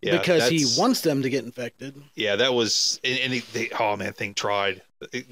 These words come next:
Speaker 1: g-, give that thing A for attempt, man, 'cause it was on it.
Speaker 2: Well, I never understood though why it didn't just get on them while they were sleeping,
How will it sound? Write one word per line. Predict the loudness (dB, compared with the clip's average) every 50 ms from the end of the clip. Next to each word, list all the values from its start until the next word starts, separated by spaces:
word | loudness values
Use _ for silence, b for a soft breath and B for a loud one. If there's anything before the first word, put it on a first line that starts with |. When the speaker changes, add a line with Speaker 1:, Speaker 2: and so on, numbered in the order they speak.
| -10 -6
Speaker 1:
g-, | -2 -2 -2 0
give | 0 0 2 2
that | 2 2 0
thing | 0 -2 -2 -4 -4 -4
A | -2 -2 -2
for | 0 0 0 0
attempt, | 0 0 0 -2 -2 -2 -4
man, | -4 -4 -4 -2
'cause | -2 0 0
it | 0 0 0
was | 0 -2 -4 -6 _ -2
on | 0 0 0 0
it. | 0 -2
Speaker 2:
Well, | 0 2
I | 4 4
never | 4 4 4 4 4
understood | 4 2 2 2 2 4 4 4 4
though | 4 4
why | 4 2 2 4 4
it | 2 2 2
didn't | 0 0 0 0
just | -2 -2 -4 -2
get | 0 0 2 2
on | 2 0 0
them | 0 0 0
while | 0 0 0 0
they | 0 0
were | -2 -2
sleeping, | -2 -4 -4 -4 -6 -6 -8 -12 -16